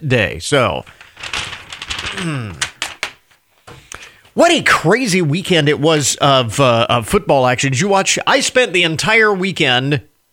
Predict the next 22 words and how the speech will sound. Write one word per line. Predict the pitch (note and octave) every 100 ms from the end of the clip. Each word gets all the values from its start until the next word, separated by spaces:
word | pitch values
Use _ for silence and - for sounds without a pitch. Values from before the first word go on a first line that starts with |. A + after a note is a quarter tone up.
| _ _ _ _ -
because | D#3 E3 F#3+
I | G#3
haven't | G3 F3+
done | E3+ F3
this | C#3+ A#2 - - _ _ _ _ _ -
yet | C3 D#3+
this | D#3 C#3
year, | D3+ C3+ F2 F#2+ - _ _ -
and | C#3
I | B2+
decided | C3 B2 F3 D3+ C3+ A#2
this | G#3 E3
weekend | F3 D3+ E3+ D#3+ D#3+ D#3 - _ _ -
was | C#3 G#2+
the | C#3
weekend | D#3 C3 C#3 C3+
that | A#2+
I | A#2+
had | A#2 C#3
to | B2
do | A2 E2+
it. | C#2 -